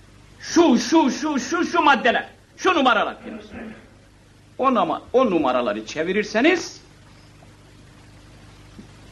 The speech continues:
Rabbül Alemin Hazretleri ile ve onun elçisi Hazreti Muhammed'le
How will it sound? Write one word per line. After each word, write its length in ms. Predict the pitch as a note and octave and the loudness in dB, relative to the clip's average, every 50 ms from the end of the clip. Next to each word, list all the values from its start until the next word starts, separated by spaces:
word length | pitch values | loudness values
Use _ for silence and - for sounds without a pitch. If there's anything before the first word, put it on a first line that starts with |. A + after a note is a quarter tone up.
| - - - - - - - A#2 | -20 -20 -20 -20 -20 -14 -2 0
Rabbül 340 | D3+ D#3 D#3 F3+ A#3 G#3+ F3+ | 0 0 0 2 2 4 4
Alemin 340 | E3 D#3 D3 C3+ C3 A#2 | 4 4 2 0 -2 -2
Hazretleri 680 | A2 - C#3+ C#3 C3 C#3 D3 - - - A#2+ B2+ A#2+ A2 | -4 -6 -8 -10 -6 -6 -8 -8 -6 -6 -6 -4 -2 -2
ile 420 | A#2+ A#2+ B2+ F3+ A#3+ B3+ - - - - C3+ | -2 0 0 0 0 0 -2 -6 -12 -14 -8
ve 120 | B2 C#3 | -6 -6
onun 340 | - C3+ C#3+ D#3 F#3+ G#3 E3 | -4 -4 -2 -2 -2 -2 -4
elçisi 500 | D3+ D3+ C#3+ C#3 - - - - - B2 | -4 -4 -6 -6 -8 -10 -12 -10 -8 -6
Hazreti 440 | A#2 B2 A#2+ - A#2+ C3 C3 C3 A#2 | -4 -4 -4 -4 -4 -6 -4 -4 -4
Muhammed'le 880 | A2 G#2+ G#2+ A2+ A2 G#2+ A#2 - G#3+ A3 - B3 C4 C4 C4 B3+ B3 | -2 -2 -2 -2 -2 0 0 0 0 0 0 0 2 2 0 -2 -4